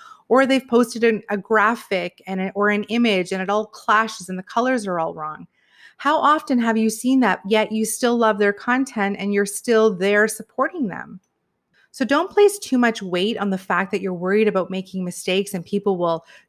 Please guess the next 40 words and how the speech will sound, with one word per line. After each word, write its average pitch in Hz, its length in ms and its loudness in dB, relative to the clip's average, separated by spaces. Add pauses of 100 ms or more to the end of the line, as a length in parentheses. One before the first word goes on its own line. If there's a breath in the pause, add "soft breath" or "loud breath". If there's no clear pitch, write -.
judge 202 280 2
and 185 100 -2
criticize 233 560 0
you 233 80 2
for 233 240 -4
that, 233 280 -4
because 208 440 -6
the 220 80 -6
people 277 520 -2
who 247 140 2
are 214 120 6
there 190 560 2
truly 208 440 0
who 190 140 0
love 175 260 0
your 202 140 2
work, 170 400 0 (400 loud breath)
the 220 80 0
people 254 380 0
who 240 380 2
really 220 360 2
would 208 220 2
benefit 214 480 0
the 196 80 0
most 185 400 0
from 196 180 -2
your 180 120 -2
services 214 800 -2 (400 loud breath)
are 233 80 4
not 226 400 2
going 269 240 2
to - 100 -8
be 247 80 2
paying 202 480 0
super 269 420 -4
close 233 280 0
attention 214 520 -2
to 208 120 -8
those 185 300 -2
things. 208 520 -6